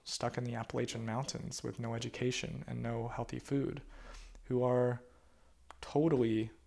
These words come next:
segregated from the, like, normal society. They're white, you know? So I just,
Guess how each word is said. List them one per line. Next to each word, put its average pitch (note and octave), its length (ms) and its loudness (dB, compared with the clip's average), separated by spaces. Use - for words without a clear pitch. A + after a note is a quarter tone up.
segregated A2+ 640 2
from A#2+ 200 -4
the, A#2 120 -4
like, A#2 240 -4
normal A#2 260 -2
society. B2 680 0
They're C3 160 4
white, C3+ 380 0
you B2 140 0
know? B2+ 240 0
So C3+ 520 10
I C#3+ 120 4
just, F3 260 2